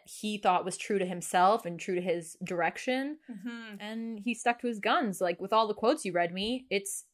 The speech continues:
Speaker 1: it's very much, he's very self-aware
Speaker 2: Yeah.
Speaker 1: with the things that we didn't like about it.
Speaker 2: Yeah.
Speaker 1: He's like, "But yeah, this was my choice.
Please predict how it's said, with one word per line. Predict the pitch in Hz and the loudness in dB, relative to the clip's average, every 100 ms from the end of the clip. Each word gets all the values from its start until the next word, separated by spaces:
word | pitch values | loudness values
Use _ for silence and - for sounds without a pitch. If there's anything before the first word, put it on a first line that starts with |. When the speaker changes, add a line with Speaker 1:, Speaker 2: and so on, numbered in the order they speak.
| _ - | _ -4
Speaker 1:
it's | 202 | -2
very | 196 214 240 | 4 6 6
much, | 226 214 - - - | 4 0 -2 -10 -14
he's | 196 208 | -14 -8
very | 185 208 220 | -2 0 0
self-aware | 208 202 202 220 226 190 202 240 _ _ _ _ _ _ _ 214 | 2 2 2 4 6 6 2 -2 _ _ _ _ _ _ _ -18
Speaker 2:
Yeah. | 202 196 185 - | -12 -12 -14 -16
Speaker 1:
with | 175 180 180 196 196 | -14 -10 -2 -2 -2
the | 202 208 | -2 0
things | 214 208 208 | 2 0 2
that | 196 | 0
we | 196 220 | 2 0
didn't | 190 180 | 0 0
like | 240 | 0
about | 196 156 143 | 0 0 0
it. | - _ - _ _ | -4 _ -20 _ _
Speaker 2:
Yeah. | - 226 240 | -8 -6 -4
Speaker 1:
He's | 208 | 0
like, | 196 190 | 2 4
"But | 190 | 6
yeah, | 196 233 - - | 8 8 6 -2
this | 196 190 | -2 0
was | 196 | -2
my | 202 | -2
choice. | 202 254 180 - | 2 2 2 -4